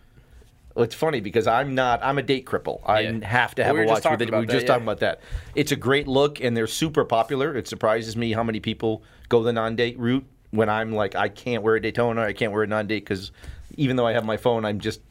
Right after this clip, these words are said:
Speaker 2: Yeah.
Speaker 1: naturally habit, have to go to the wrist.
Speaker 2: I like the non-date. I think there is a little bit of a learning curve to it, but there's a simplicity to it. There's obviously the dial aesthetics cleaner.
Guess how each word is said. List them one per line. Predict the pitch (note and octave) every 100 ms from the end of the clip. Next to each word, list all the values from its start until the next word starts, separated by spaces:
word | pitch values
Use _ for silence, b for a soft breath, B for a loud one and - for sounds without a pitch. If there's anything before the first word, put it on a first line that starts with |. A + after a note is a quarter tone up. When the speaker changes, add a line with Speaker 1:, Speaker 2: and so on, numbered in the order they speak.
| -
Speaker 2:
Yeah. | A2+ A#2
Speaker 1:
naturally | A#2 - A2 G2+
habit, | A2 G#2 G2+
have | G#2 -
to | G2
go | G#2
to | F#2
the | F#2+ F#2+
wrist. | G2 G#2+ - E3
Speaker 2:
I |
like | D#3+ D3
the | C3+
non-date. | B2+ B2+ A#2 -
I | -
think | C#3+ C3
there | C3 B2+
is | C3
a |
little | A#2+ B2+
bit | B2+
of | B2
a | B2+
learning | C3 C3+
curve | C3 C#3 C3
to | D#3 D#3
it, |
but | D3
there's | B2+ C3
a | B2+
simplicity | C3+ B2 E3+ E3 E3 D#3
to | F3
it. | F3 F3 -
There's | B2+ B2 B2 -
obviously | - B2 B2+ - A#2+
the | A2
dial | G#2+ A#2 A#2+ B2
aesthetics | B2 C3 B2 B2 -
cleaner. | - B2 B2 A#2+ A#2